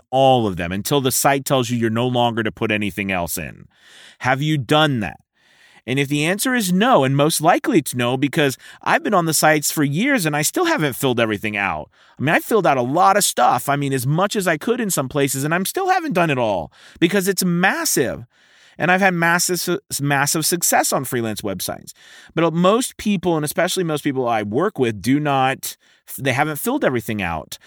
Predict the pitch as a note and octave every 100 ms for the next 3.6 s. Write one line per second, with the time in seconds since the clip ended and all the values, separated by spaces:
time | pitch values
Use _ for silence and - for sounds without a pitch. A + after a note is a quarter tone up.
0 | - _ C4 D#4+ D4+ G#3+ E3+ D3 D3+ B2+
1 | B2 B2 A#2 - B2 B2 C3+ B2+ B2 D3+
2 | G3 C3 E3 F3 E3+ F3 F3 E3 C3+ C3+
3 | E3 D3 C3 B2 B2+ A#2